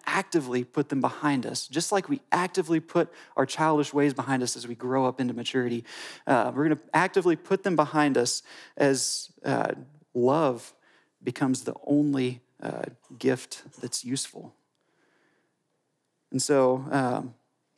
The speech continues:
prophecy, tongues, wisdom, knowledge, those are all gonna fade. They're not gonna be realities in, in the kingdom because, um, those things are gonna be fully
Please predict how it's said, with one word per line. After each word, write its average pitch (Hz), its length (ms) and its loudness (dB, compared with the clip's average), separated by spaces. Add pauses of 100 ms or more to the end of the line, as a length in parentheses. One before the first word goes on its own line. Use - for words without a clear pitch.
(1000)
prophecy, 156 640 0 (180)
tongues, 143 640 0 (440)
wisdom, 139 600 0
knowledge, 131 680 0 (400)
those 143 500 0
are 131 140 -2
all 127 140 0
gonna 123 120 -4
fade. 123 380 -2
They're 117 100 -2
not 135 220 0
gonna 143 140 -2
be 127 180 -2
realities 113 920 -4
in, 120 260 -6
in 123 120 -4
the 113 80 -6
kingdom 151 380 -4
because, 117 420 -4 (380)
um, - 360 -6 (200)
those 131 180 0
things 135 220 0
are - 20 -2
gonna 127 100 -2
be 117 120 -6
fully 135 580 -2